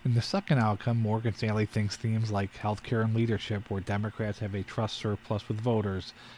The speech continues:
dominate the campaign and deliver the election to Biden with a split Congress. Voter demand for change could result in increased regulation and oversight, pressuring certain sectors such as financials, U S energy, telecoms,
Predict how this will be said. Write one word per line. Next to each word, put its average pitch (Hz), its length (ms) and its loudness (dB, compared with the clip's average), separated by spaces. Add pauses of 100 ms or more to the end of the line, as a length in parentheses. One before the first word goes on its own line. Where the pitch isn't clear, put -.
(140)
dominate 117 420 2
the 123 80 0
campaign 120 520 0
and 113 120 2
deliver 107 340 0
the 110 140 2
election 113 460 2
to 120 80 2
Biden 107 440 2 (140)
with 107 140 0
a 107 80 2
split - 300 -6
Congress. 110 640 0 (680)
Voter 113 240 2
demand 104 440 2
for - 120 -4
change 120 360 0
could 110 120 -2
result 104 400 -2
in 104 60 -2
increased 107 460 -4
regulation 110 560 2
and 113 100 4
oversight, 98 580 -2 (720)
pressuring 131 420 2
certain 131 280 0
sectors 113 420 -2
such - 220 -4
as 120 100 -6
financials, 113 800 0
U 110 180 2
S 110 160 -4
energy, 110 460 -2
telecoms, 104 840 -2